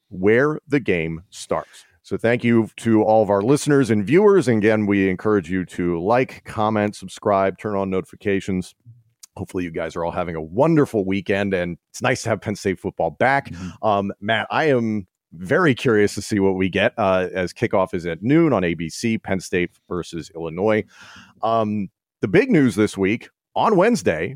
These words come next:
Speaker 1: Sean Clifford returned to practice. And this was something you and I have specul-, uh, speculated about on episode eleven, that you and I, and I think a lot of people were like, "Okay,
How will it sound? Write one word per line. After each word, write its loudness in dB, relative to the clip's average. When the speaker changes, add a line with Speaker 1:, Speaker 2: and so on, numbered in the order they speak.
Speaker 1:
Sean 0
Clifford 0
returned -4
to 2
practice. -2
And -6
this -4
was -6
something -2
you 0
and 0
I 0
have -4
specul-, -2
uh, 0
speculated 0
about 0
on -4
episode -6
eleven, 0
that -2
you 4
and 4
I, 2
and -2
I -2
think -6
a -2
lot 0
of -8
people -2
were -2
like, 0
"Okay, 2